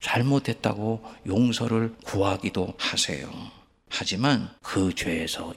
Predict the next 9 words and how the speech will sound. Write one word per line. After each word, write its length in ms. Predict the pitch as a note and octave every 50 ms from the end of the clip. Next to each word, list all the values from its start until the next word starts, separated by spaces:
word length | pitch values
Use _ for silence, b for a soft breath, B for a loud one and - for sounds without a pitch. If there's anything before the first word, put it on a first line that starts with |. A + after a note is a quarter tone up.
| - -
이제는 580 | C#3 C#3 C3 D3 C#3+ C#3 D3 D#3+ D#3 A#2 - - - -
노임받게 760 | G2+ G2+ G#2 A2+ B2 B2 B2+ B2 - A2 G#2+ - - G#2+ A#2 A2+
해달라고 720 | A2 G#2+ A2 A2 A2 A2+ G#2+ G#2+ - - A#2+ B2 B2+ B2+ - -
주님께 800 | - - - F#2 F#2+ F#2+ F#2 E2+ - - E2+ E2+ E2+ E2+ E2 - -
간구하지는 840 | - - - E2+ F2 - - E2+ E2+ - - - - - - - - - -
않습니다. 760 | - C4+ C4+ - - - - - - - - - - - - - - _ _ _ _ _ _
의에 380 | - A2+ A2+ A#2+ B2+ C3 B2 A#2
줄이고 440 | - - A#2 A2+ A2+ G#2 A2+ A#2 A2+
목마르지 800 | G#2+ F#2+ F2 F#2 F#2 F#2 F#2 F2 - - - - A#2 C3 C3+ C#3+